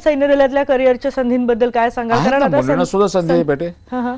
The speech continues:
Speaker 2: आता प-, पूर्वी म्हणजे मुलींना पूर्वी होत्याच,
Speaker 1: हां.
Speaker 2: पण त्या काही रिस्ट्रिक्टेड होत्या. म्हणजे एक मेडिकल सर्व्हिसेस किंवा डॉक्टर बनता येत होतं किंवा नर्सेस बनता येत होतं.
Speaker 1: हम्म.
Speaker 2: आम्ही महाराष्ट्रीयन नर्स म्हणतो की नाक मुरडतो, का मुरडतो मला कळत नाहीये.
Speaker 1: हो.
Speaker 2: We have seen that today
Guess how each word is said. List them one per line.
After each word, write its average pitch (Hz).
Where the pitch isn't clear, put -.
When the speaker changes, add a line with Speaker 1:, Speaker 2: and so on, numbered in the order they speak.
Speaker 2:
आता 160
प-, 147
पूर्वी 139
म्हणजे 151
मुलींना 139
पूर्वी 127
होत्याच, 131
Speaker 1:
हां. 240
Speaker 2:
पण 226
त्या 262
काही 294
रिस्ट्रिक्टेड 226
होत्या. 135
म्हणजे 170
एक 165
मेडिकल 143
सर्व्हिसेस 123
किंवा 131
डॉक्टर 117
बनता 113
येत 101
होतं 101
किंवा 151
नर्सेस 208
बनता 90
येत 73
होतं. 73
Speaker 1:
हम्म. 214
Speaker 2:
आम्ही 180
महाराष्ट्रीयन 185
नर्स 170
म्हणतो 170
की 175
नाक 165
मुरडतो, 147
का 143
मुरडतो 170
मला 175
कळत 165
नाहीये. 123
Speaker 1:
हो. 190
Speaker 2:
We -
have 160
seen 185
that 151
today 147